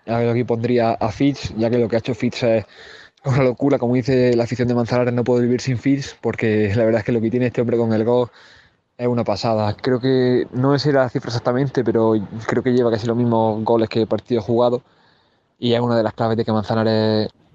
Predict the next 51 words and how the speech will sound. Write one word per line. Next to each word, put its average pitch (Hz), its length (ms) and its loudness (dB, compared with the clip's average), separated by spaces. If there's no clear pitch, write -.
haya 113 180 0
conseguido 117 380 -2
salvarse 110 380 -2
holgadamente. 110 640 -2
Luego 127 260 2
también 127 240 0
metería 139 300 2
aquí 135 120 0
a 135 40 2
Juana 143 520 0
en 139 60 2
el 135 140 2
de 139 100 2
Betis, 143 380 0
ya 120 240 0
que 117 420 2
es 120 40 2
un 123 60 -2
jugador 120 400 0
que 110 600 0
ha 101 80 -4
jugado 131 240 2
poco 135 160 0
en 135 40 2
el 127 40 0
primer 131 180 0
equipo, 135 220 0
pero 113 120 -2
lo 95 60 -4
poco 110 160 2
que 113 40 0
ha 104 40 -4
jugado 117 200 0
también 110 160 -2
ha 107 40 0
hecho 113 120 -2
muy 110 100 2
buenos 110 180 0
números. 123 360 0
Creo 107 160 -4
que 104 100 -2
ha 98 40 0
metido 104 240 -2
como 107 220 -2
cinco 110 280 -4
goles 110 180 0
en 101 40 -12
cuatro 107 220 -4
partidos, 113 440 -2
cosas 107 220 -6
así. 135 160 -2